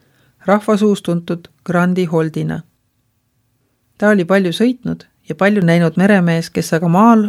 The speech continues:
oli joomarina alla käinud ja kes mattis oma kurva oleviku uhkete juttudega hiilgavast minevikust. Teine sama kaliibri mees oli kohalik mõisasüdame omanik, Läti mõisnik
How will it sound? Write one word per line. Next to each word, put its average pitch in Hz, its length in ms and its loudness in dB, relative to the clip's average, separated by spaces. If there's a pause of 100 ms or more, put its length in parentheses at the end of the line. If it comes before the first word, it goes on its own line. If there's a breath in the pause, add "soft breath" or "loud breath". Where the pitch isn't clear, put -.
oli 160 220 0
joomarina 175 580 2
alla 160 180 -2
käinud 160 380 -2 (540 soft breath)
ja 180 100 -8
kes 175 160 0
mattis 202 380 0
oma 160 160 -2
kurva 175 340 2
oleviku 175 560 2
uhkete 165 400 -2
juttudega 165 480 0
hiilgavast 165 560 -2
minevikust. - 640 -8 (2000)
Teine 220 320 4
sama 196 300 4
kaliibri 165 460 0
mees 202 440 4
oli 165 120 -2
kohalik 180 520 0
mõisasüdame 175 640 0
omanik, 190 480 2
Läti 190 340 0
mõisnik 196 720 0